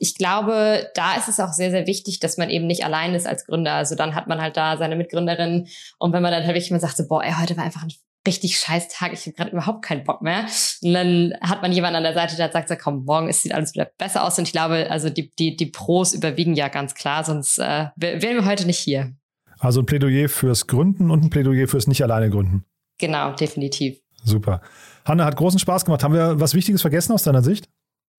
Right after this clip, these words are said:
Speaker 1: Ähm, nee, äh, aber wie gesagt, von meiner Seite vielleicht noch, ähm, wenn, wenn ich irgendwem mit irgendwas helfen kann, äh, schreibt mir mal jederzeit gerne bei LinkedIn. Ähm, ich freue mich, äh, vor allem natürlich auch für weibliche Gründerinnen, aber auch für jeden anderen.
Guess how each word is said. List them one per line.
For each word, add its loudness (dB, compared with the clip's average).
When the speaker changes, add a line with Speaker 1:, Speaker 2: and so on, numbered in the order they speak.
Speaker 1:
Ähm, 2
nee, 2
äh, 2
aber 0
wie 0
gesagt, 0
von 0
meiner 2
Seite 0
vielleicht 0
noch, 2
ähm, 2
wenn, 2
wenn 0
ich -2
irgendwem 2
mit -2
irgendwas 0
helfen -2
kann, -2
äh, 0
schreibt -6
mir -4
mal -4
jederzeit -4
gerne 0
bei -2
LinkedIn. 0
Ähm, -2
ich 0
freue 0
mich, 0
äh, 0
vor -4
allem 2
natürlich 0
auch -6
für -4
weibliche -2
Gründerinnen, -2
aber -4
auch -8
für -8
jeden -4
anderen. -8